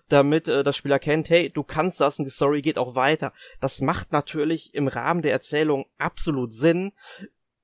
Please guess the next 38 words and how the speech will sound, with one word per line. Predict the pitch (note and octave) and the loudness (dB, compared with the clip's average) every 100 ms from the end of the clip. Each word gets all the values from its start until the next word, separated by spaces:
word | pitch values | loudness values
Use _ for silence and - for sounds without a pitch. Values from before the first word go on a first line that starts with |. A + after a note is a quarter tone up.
| - | -12
hält | C3+ F3 A3 | 4 4 6
dann | G3 F3 | 4 4
aber | E3+ | 2
teilweise | - D3+ F3+ E3+ E3 D#3+ | -2 -4 -2 4 4 4
langsam | D#3 D#3 D#3 C#3+ | 2 2 0 0
auf, | - D#3 B2 C#3 | 2 2 2 0
weil | - | -2
eigentlich | - A2+ F#3+ A3 G3+ F#3+ - | -2 0 0 -2 -4 -4 -2
wär | E3+ | -4
Card | D#3+ D3+ D3 F#3 | -4 -2 -2 0
Shark | - D#3+ E3+ - - - - | -4 -2 -2 -6 -20 -20 -18
so | - D3+ | -2 0
ein | |
Spiel, | C#3+ - D3 D#3+ F#3+ F#3+ - - _ | 0 -4 -4 -2 -2 -4 -16 -20 _
das | D#3 - | -4 -2
du | E3 | -2
auch | C#3+ | 0
mal | D#3 D3 | 0 0
zwischendurch | - D3 C#3+ C3 F#3 - | 0 -2 -2 2 2 2
spielen | - C#3 C3 | -2 0 0
kannst, | - C3+ F3 - | -2 -4 -4 -4
aber | D#3 D#3 C#3+ A#2+ C3+ | 0 2 0 -4 -6
weil | C#3+ F#3+ A3+ | 0 0 2
diese | G#3 F#3+ F#3 | 0 -2 -2
Tutorials | F3+ - G3+ G#3 E3 A#2+ | -4 -2 4 6 6 2
sich | C#3+ - _ _ _ | -6 -12 _ _ _
manchmal | D3 F3 - E3 D#3 D3 C#3+ | 0 0 0 2 2 2 -2
derart | D3+ F3 F3+ | 2 2 4
lang | D#3 C3+ C3+ | 2 0 -2
ziehen | - G3 G3+ | -2 2 4
und | C#3 | 4
die | B2 | 2
sind | D3 F3 | 0 2
auch | D3 - | -2 2
nicht | D#3+ A3 - | 0 0 0
immer | F#3+ | 2
leicht | F3 F#3 - | 4 2 2
verständlich, | E3 - E3+ G3+ C3+ E3 - | -2 2 2 2 0 0 -2